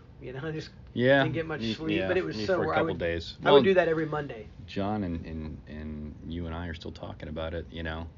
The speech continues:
Speaker 2: uh, and it's been, a, what, two, three weeks now, so.
Speaker 1: I'm ready to see her again. Like,
Speaker 2: Yeah.
Speaker 1: I, I, I think I told you the same thing. Like, I would travel to see her. You know, if she was in the, another part of the Midwest that was easy to get to, I would,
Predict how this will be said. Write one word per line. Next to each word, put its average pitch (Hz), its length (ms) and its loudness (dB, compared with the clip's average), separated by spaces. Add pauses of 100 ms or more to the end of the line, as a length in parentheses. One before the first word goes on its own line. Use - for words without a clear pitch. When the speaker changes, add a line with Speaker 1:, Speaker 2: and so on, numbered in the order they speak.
(140)
Speaker 2:
uh, 78 360 -8 (600)
and 82 120 -12
it's 80 100 -10
been, 82 200 -10
a, 80 40 -10 (260)
what, 80 240 -8
two, 92 120 -8
three 87 180 -4
weeks 90 240 -2
now, 78 220 -8
so. 82 260 -8 (240)
Speaker 1:
I'm 147 80 -6
ready 160 220 -2
to 131 80 -8
see 135 160 -8
her 131 140 -2
again. 127 220 -12 (280)
Like, 160 100 -2
Speaker 2:
Yeah. 170 180 4
Speaker 1:
I, 151 120 -2
I, 139 100 -6
I - 20 -2
think 147 160 -4
I 127 40 -6
told 131 220 -6
you 131 100 -6
the 123 60 -8
same 123 140 -10
thing. 127 140 -8
Like, 120 140 -10
I 156 80 -2
would 139 120 -2
travel 127 460 -4
to 117 140 -16
see 113 100 -14
her. 107 280 -16 (100)
You 123 80 -14
know, 120 140 -12
if - 80 -16
she 127 120 -12
was 123 140 -10
in 123 100 -12
the, 127 100 -14 (280)
another 123 260 -10
part 123 160 -10
of 123 60 -10
the 120 60 -14
Midwest 123 360 -12
that 131 60 -12
was 127 180 -10
easy 120 220 -12
to 117 40 -14
get 123 200 -14
to, 120 160 -12
I 117 100 -12
would, 120 140 -14